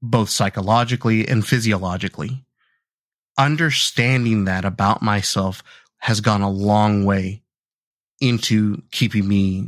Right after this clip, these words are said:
sober or staying sober. You know, and there is, I mean, there is a difference between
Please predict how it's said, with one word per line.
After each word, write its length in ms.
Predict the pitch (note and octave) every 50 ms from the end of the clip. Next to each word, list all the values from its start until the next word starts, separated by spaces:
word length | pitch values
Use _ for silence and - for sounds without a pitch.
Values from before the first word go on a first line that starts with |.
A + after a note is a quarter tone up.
| C3+
sober 440 | - - - A#2+ G#2+ F#2+ - F2 E2+ -
or 80 | -
staying 400 | A2 - - C3 A#2 A2 G#2 G2
sober. 540 | - - - F2 E2 - - - C3 C3 - _ _ _ _ _ _ _ _ _ -
You 140 | - D3+ D3
know, 100 | B2+ B2
and 240 | C3 C#3 C#3 B2 A#2+
there 140 | B2 C3+
is, 240 | C#3+ D3+ D#3 C3+ A2+
I 40 | A2
mean, 140 | G2+ G#2 G#2
there 120 | G2+ G2+ A2
is 120 | A#2+ C#3
a 40 | D3+
difference 400 | C3+ C3 C#3+ - - G#2+ A#2 -
between 520 | - A#2+ A2 - - G#2 G2+ G2+ G#2+ A#2